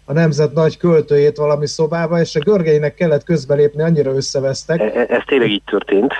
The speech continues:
Speaker 2: Ez tényleg így
Speaker 1: Ez
Speaker 2: történt.
Speaker 1: így van?
Speaker 2: Igen, tehát a, amennyire követni lehet a dolgot, a, ar-, arról volt szó, hogy, ö,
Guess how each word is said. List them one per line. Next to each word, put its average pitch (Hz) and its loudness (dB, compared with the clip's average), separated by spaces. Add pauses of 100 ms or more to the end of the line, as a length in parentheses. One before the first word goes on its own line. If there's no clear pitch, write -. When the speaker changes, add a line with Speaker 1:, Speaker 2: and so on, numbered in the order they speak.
(1120)
Speaker 2:
Ez - -10
tényleg 120 0
így 95 -4
Speaker 1:
Ez 117 -8
Speaker 2:
történt. 156 0
Speaker 1:
így 190 2
van? 220 0 (960)
Speaker 2:
Igen, 113 0
tehát 104 -2
a, 107 2
amennyire 104 0
követni 107 0
lehet 104 2
a - -6
dolgot, 104 0
a, 101 0
ar-, 117 0
arról 110 0
volt 95 -4
szó, 110 0
hogy, 101 0
ö, 98 4